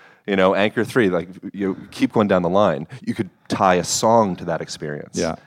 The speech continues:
Speaker 1: Every time you do that, now all of a sudden you're starting to, like, cross anchor.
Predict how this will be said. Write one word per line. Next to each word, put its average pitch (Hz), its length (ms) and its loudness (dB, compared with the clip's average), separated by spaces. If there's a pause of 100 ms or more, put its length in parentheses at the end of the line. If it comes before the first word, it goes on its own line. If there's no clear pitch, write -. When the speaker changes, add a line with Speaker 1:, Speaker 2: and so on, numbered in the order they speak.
Speaker 1:
Every 90 200 -2
time 101 200 0
you 92 80 2
do 135 140 2
that, 80 160 0
now 101 160 4
all - 80 8
of 98 80 6
a 87 40 -2
sudden 87 300 0
you're 87 100 -6
starting 95 220 0
to, 92 40 -4
like, 85 160 -4
cross - 500 -2
anchor. 107 380 -20